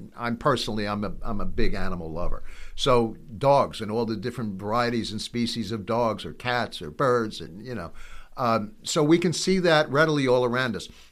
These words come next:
Those other six stages we've never seen before, it's never been documented, and we can't replicate it. So we cannot even replicate what we're told to believe happened fifteen, twenty billion years ago. So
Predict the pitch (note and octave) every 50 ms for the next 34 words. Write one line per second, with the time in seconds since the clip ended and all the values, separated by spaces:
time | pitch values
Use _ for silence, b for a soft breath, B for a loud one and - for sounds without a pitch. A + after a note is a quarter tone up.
0 | B - A#2 C#3+ C#3+ D3 C#3+ D3+ - E3+ F3+ F#3+ F#3+ F3+ - - - A3 A#3+ A3+
1 | - - - D#3+ C#3+ C#3 C3+ B2+ C#3+ C#3+ - B B B B B B B - D3+
2 | D#3+ D3+ A#2 B2+ C3 D3 E3+ F#3+ A#3+ A#3+ - - F3+ F3 D#3+ D#3 C#3 C#3+ B2+ A#2+
3 | - B2+ A#2+ B2 C3+ C3 - - - - B2+ B2+ D#3+ F3 G#3 A3 F#3 G#3 F#3+ D#3+
4 | D#3 C#3+ C3+ C3 C3 C3+ C3 B2+ B2+ B2+ D3 C#3 - - D3 C#3+ D3 D3+ C#3+ -
5 | - D#3+ E3 E3 - D3+ D3+ F#3+ F#3+ F#3 F#3 - - C#3 B2 A#2 A#2+ B2 A#2+ B
6 | B B B B B - D3+ C#3+ D#3+ D3+ D#3 - - - G#3+ A3 G#3 G3+ F#3+ F3+
7 | E3+ E3 C#3+ B2 C#3 E3+ G#3+ G#3+ G#3+ G3+ G3+ - D3+ C3+ C#3 - - C#3+ C3+ -
8 | - C3 D#3 F#3 F#3 - - E3+ D#3 D3+ D3 - B2 A#2 A#2 - - _ - -
9 | B2 B2 C3 E3 A3+ A3 E3+ D3 - - B B B B B - - F3+ F#3+ F#3+
10 | F#3+ D#3+ C#3 C3 C3 C3 - - D#3+ D#3+ - - - D3+ D3+ D3+ D3 - - D3
11 | C3+ C3+ B2 A2+ B2+ B2+ B2+ B2+ A#2+ A#2 A2+ G#2+ A2+ A2+ A2 G#2+ G#2+ G2 E2+ F2
12 | D2 - b b b b b b b b b - - - - C#3 C3 B2+ B2 A#2+